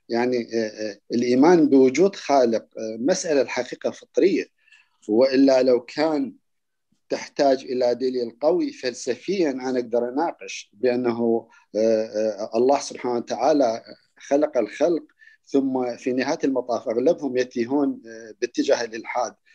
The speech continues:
وهذا طبعا، آه، غير عدل من الله سبحانه وتعالى. آه، آه، يعني كلكم تعرفون هذا المثل المشهور اللي سئلوا به الأعرابي،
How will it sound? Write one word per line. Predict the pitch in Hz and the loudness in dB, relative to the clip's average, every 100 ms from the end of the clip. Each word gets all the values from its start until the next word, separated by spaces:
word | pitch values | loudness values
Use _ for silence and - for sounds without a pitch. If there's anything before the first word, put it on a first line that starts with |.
| _ _ - | _ _ -6
وهذا | 107 120 117 | 0 0 0
طبعا، | 127 135 123 120 113 117 | 0 -2 0 -2 -2 -6
آه، | 117 113 117 113 117 110 110 107 104 - - _ 101 | -8 -8 -8 -6 -6 -6 -4 -4 -6 -10 -20 _ 2
غير | 107 185 165 147 | 6 8 8 6
عدل | 151 160 147 | 4 4 4
من | 131 120 | 2 0
الله | 113 117 | 0 0
سبحانه | - - - 117 110 | -2 -8 -8 -4 -4
وتعالى. | 104 - - 92 101 - _ _ _ _ 113 | -6 -12 -16 -12 -12 -14 _ _ _ _ -4
آه، | 110 - _ - | -4 -6 _ -6
آه، | 120 131 | -2 0
يعني | 139 143 | 2 2
كلكم | - 233 - 160 | 4 2 2 0
تعرفون | - 135 127 165 151 | 0 -4 -2 0 2
هذا | 147 | 2
المثل | 131 139 135 135 | 0 -2 -2 -4
المشهور | 123 117 - 139 123 - - | -4 -8 -2 2 2 0 -6
اللي | 120 123 | -2 -2
سئلوا | 165 135 127 | 0 0 2
به | 120 | 2
الأعرابي، | 127 117 110 131 131 - | -2 -4 -4 -4 -4 -6